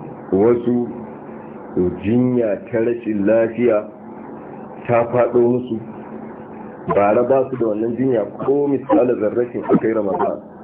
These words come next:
aka ƙare lafiya, amma bana sun samu wannan larura ta zaunar da su ba da masu azumi. Akwai irin waɗannan da yawa,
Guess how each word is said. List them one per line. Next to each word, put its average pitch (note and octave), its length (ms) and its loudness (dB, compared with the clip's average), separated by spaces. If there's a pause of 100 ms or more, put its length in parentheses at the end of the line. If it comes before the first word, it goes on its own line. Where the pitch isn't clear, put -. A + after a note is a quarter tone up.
(340)
aka - 320 4
ƙare A2 500 4
lafiya, G2+ 440 0 (920)
amma G#2 240 4
bana A#2 540 2 (800)
sun A#2+ 240 2
samu G2+ 300 2
wannan A2 440 0
larura G#2 640 2 (100)
ta G#2+ 300 0
zaunar A2+ 320 0 (120)
da F#2+ 80 2 (100)
su A#2 120 0
ba A2+ 180 4
da G2 140 4
masu F#2+ 360 -2
azumi. E2+ 280 -2 (1900)
Akwai C#3 320 2
irin D#3 120 6
waɗannan B2+ 480 0
da E3+ 60 4
yawa, E3 300 4